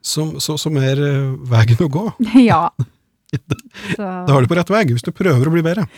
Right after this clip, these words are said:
Speaker 2: Ja, vi jobber med det, men det blir jo, det er jo allerede overført til neste generasjon, det der.
Speaker 1: Ja,
Speaker 2: <laughs> Så jeg, så jeg hadde tenkt de kunne stoppe med oss, men vi har ikke klart,
Speaker 1: <laughs>
Speaker 2: vi har ikke klart å
Speaker 1: Nei, det blir
Speaker 2: gjøre det,
Speaker 1: vanskelig.
Speaker 2: gitt.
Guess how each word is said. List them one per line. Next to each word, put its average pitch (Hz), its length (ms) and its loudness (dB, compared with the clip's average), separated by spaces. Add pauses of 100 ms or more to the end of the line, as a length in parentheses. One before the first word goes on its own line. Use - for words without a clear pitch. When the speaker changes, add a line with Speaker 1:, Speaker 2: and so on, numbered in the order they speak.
(180)
Speaker 2:
Ja, 208 240 4
vi 233 140 -2
jobber 226 260 0
med 165 220 0
det, 185 80 0 (140)
men 240 180 -2
det 233 100 0
blir 208 220 -6
jo, 208 180 -4
det 196 140 -2
er 165 80 -2
jo 165 80 -4
allerede 196 400 -2
overført 170 420 -6
til 190 140 -4
neste - 260 -10
generasjon, 170 640 -8
det 226 80 -6
der. 254 160 0 (240)
Speaker 1:
Ja, 262 220 4
Speaker 2:
<laughs> - 100 -8
Så 135 240 -8
jeg, - 140 -2 (180)
så - 180 -2 (220)
jeg 403 320 -8
hadde 254 160 0
tenkt 233 180 0
de 233 80 -2
kunne 226 220 0
stoppe - 340 0
med 220 160 4
oss, - 200 -4
men 254 180 -4
vi 247 100 -4
har 208 140 2
ikke - 180 -4
klart, 151 520 0
Speaker 1:
<laughs> 302 200 -2
Speaker 2:
vi 302 80 -2
har 294 80 0
ikke 370 160 -8
klart 277 300 -4
å 294 60 -6 (180)
Speaker 1:
Nei, 175 400 0
det 156 160 -4
blir 147 80 -2
Speaker 2:
gjøre - 80 0
det, 247 100 -2
Speaker 1:
vanskelig. 127 380 -4
Speaker 2:
gitt. - 380 -16